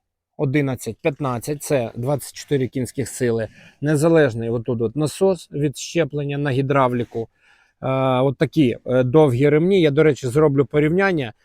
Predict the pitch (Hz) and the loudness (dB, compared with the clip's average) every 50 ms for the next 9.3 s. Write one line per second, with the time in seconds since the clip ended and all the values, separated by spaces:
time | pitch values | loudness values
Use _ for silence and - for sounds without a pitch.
0 | _ _ _ _ - 160 156 143 151 139 - 156 160 - - - 220 214 156 - | _ _ _ _ 0 0 2 2 2 0 2 0 0 0 2 2 2 2 2 0
1 | - 147 131 135 131 - - 127 135 143 147 147 143 139 131 120 104 123 127 127 | -2 2 2 2 2 2 0 0 2 4 4 4 2 0 0 -2 -2 -2 -2 -4
2 | - - - 135 123 120 110 107 107 113 - 139 123 - 180 180 160 151 160 156 | -2 0 0 0 0 0 -2 -4 -8 -8 -8 -8 -4 -2 -2 0 4 6 6 6
3 | 147 139 147 143 - - 113 101 - - - 113 117 127 143 131 - 135 135 147 | 6 4 0 0 2 0 0 0 0 -4 -4 -2 2 2 2 2 0 0 0 0
4 | 151 147 127 117 123 120 - - - 107 101 101 98 98 98 101 _ _ _ - | 0 -2 -2 -2 -2 -2 -4 -4 -6 -6 -6 -6 -6 -8 -12 -16 _ _ _ -20
5 | _ _ - - 175 175 170 156 123 - - 123 117 135 147 135 - 160 143 151 | _ _ 0 4 6 8 8 6 4 2 -4 -6 -4 -2 -2 0 0 2 4 6
6 | 165 156 131 - 143 139 127 131 135 - - 208 220 202 - 135 127 123 135 147 | 6 6 4 2 -2 -2 -2 -2 0 4 4 4 4 4 0 -4 -2 0 2 2
7 | 156 165 156 123 - - 170 180 180 160 151 151 147 139 143 139 143 143 151 160 | 4 4 2 0 2 2 4 4 4 4 2 0 0 0 0 0 0 2 2 2
8 | 180 165 - 160 123 - 117 110 98 - _ - 101 104 117 131 135 131 - 160 | 2 2 0 -2 -2 0 -2 -2 -2 -6 _ -12 -10 -6 -4 -4 -4 -2 -2 -2
9 | - 156 147 127 127 120 | 2 4 4 4 4 2